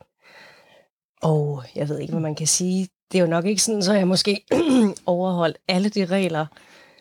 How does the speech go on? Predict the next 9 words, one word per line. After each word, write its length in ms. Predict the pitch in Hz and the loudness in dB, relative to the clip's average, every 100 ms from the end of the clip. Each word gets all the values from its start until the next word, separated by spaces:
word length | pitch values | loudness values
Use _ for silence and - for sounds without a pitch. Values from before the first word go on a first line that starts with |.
| _ _ - | _ _ -6
man 340 | 180 165 151 - | 0 0 0 -4
skal, 420 | - 180 185 240 _ _ _ _ _ _ _ - | -2 0 -2 -6 _ _ _ _ _ _ _ -6
når 160 | 180 170 | 0 2
man 180 | 165 151 | 2 0
er 40 | |
konsulent 560 | 143 165 156 170 175 - | -2 -4 -2 -2 -2 -2
i 60 | |
en 140 | 160 160 | -6 -2
A-kasse. 600 | 175 165 175 170 165 | -2 -4 -4 -6 -6